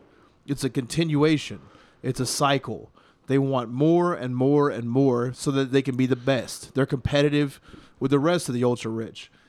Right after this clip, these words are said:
And so they've, they, they take over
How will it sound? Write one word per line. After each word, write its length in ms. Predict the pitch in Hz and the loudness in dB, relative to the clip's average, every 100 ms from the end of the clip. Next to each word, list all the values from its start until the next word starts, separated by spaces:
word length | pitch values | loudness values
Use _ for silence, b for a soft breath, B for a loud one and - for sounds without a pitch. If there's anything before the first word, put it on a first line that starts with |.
| _ 117 | _ -14
And 140 | 117 | -8
so 180 | - 123 | 0 0
they've, 300 | 123 127 117 _ | 2 -2 -6 _
they, 240 | 131 131 120 - - - - _ _ _ _ _ 127 | -2 -2 -4 -14 -20 -20 -20 _ _ _ _ _ -10
they 160 | 131 131 | -8 -6
take 320 | 147 156 165 | -4 -2 2
over 440 | 151 123 127 147 | 2 4 0 -2